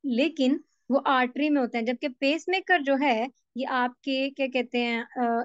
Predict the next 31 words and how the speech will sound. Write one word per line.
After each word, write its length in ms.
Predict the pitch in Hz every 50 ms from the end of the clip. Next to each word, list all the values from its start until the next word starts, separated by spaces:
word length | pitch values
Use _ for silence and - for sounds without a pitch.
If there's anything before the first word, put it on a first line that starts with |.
| - -
एक्सिला 380 | 247 220 220 240 262 262 269
के, 340 | 269 262 285 - 277 262 247
ये 60 | 254
शोल्डर 500 | 254 - - 269 240 247 247 254 262 277
जो 120 | 254 285 294
है 100 | 269 240
ना 140 | 233 247 277
आपका, 420 | - - - 269 226 - - 254
अगर 180 | 240 240 240 247
फ्रंट 360 | - - 240 247 247 247 233
बात 200 | 233 220 220 -
करें, 180 | - 254 254
क्लेविकल 380 | 254 285 277 277 294 277 320 330
से 140 | 320 330 320
नीचे 240 | 269 254 254 285 269
रखा 260 | 233 220 _ - 214
होता 200 | 202 - - 202
है। 60 | 190 _ _ _ _ _ _ _ -
पेसमेकर 440 | - 247 233 233 320 285 269 - 247
की 140 | 247 254 254
जो 80 | 233 240
बैटरी 320 | 220 220 208 - - 262
होती 160 | 247 247 -
है 40 | 262
इसको 180 | 254 - 277 254
क्लेविकल 420 | 254 233 226 233 247 - 254 254
से 120 | 254 294
नीचे 240 | 262 240 220 - 262
रखा 240 | 247 233 - - 240
होता 200 | 233 233 - 294
है, 60 | 339